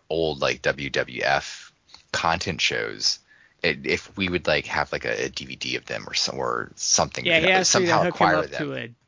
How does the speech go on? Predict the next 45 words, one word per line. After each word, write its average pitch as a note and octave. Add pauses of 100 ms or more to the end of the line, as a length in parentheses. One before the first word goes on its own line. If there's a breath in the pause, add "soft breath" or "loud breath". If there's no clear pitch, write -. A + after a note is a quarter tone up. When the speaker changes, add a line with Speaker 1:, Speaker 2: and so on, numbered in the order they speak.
(160)
Speaker 2:
D D#3
V C#3
D D3
dealer B2+
because D3+
that's F#3
Speaker 1:
Yeah, A#2
Speaker 2:
in F#2
play D4+
Speaker 1:
because E4
Speaker 2:
again. F#3+
Speaker 1:
he C#3+
Speaker 2:
Because C3+
Speaker 1:
does D3
not G#2
Speaker 2:
they F#2+
Speaker 1:
wanna F2+
go E2+
through, E2
like, D2
Peacock, D2
and F2
it's E2+
not A2
even G2+
like, E2
"Oh, E2
I D#2
don't D#2
wanna C#2+
pay E2+
the C2
money." C2+
It's C2+
like, D2+
no, E2
it's C#2+
just -
the D#2+
service, E2+
the D2+
interface D#2
is -
just -
terrible, A#1+